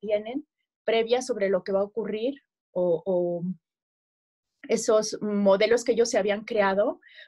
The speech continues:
lo pueden, eh, contrastar con lo que está ocurriendo en el simulador y cambiar sus previsiones. Eso es muy bueno también, es una de las ventajas que tiene. ¿Qué desventajas tiene? Bueno, pues claro, eh,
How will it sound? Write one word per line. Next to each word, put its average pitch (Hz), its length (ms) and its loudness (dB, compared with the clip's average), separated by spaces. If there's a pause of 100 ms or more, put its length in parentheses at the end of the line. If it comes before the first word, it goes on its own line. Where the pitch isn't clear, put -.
lo 233 200 2
pueden, 302 520 4
eh, 202 320 -6
contrastar 214 800 -6
con 302 120 -2
lo 269 80 -2
que 233 80 -8
está 220 160 -10
ocurriendo 226 500 -4
en 226 80 -2
el 208 100 -2
simulador 196 760 -2
y 208 160 -10
cambiar 226 500 -2
sus - 220 -12
previsiones. 185 640 -10
Eso 233 220 -4
es 233 160 -2
muy 226 220 -6
bueno 214 360 -4
también, 180 340 -8
es 196 140 -14
una 214 140 -6
de 202 80 -2
las 185 140 -6
ventajas 190 460 -10
que 202 100 -12
tiene. 185 300 -8 (480)
¿Qué 311 140 6
desventajas 285 580 0
tiene? 247 220 -6
Bueno, 202 240 -6
pues - 180 -20
claro, 247 440 -4 (400)
eh, 202 840 -2